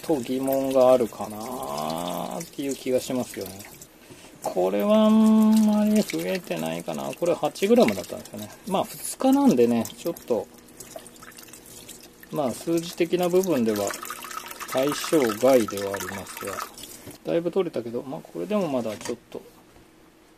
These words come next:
これは全然だね。ほら、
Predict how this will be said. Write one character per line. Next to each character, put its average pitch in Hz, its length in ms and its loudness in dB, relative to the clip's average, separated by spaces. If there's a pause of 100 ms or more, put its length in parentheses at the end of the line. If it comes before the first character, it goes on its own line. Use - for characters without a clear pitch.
(140)
こ - 220 -10
れ 196 60 -10
は 196 220 -6
全 95 260 -6
然 170 200 -10
だ 127 100 -8
ね。 113 140 -14 (4000)
ほ 160 80 4
ら、 - 80 0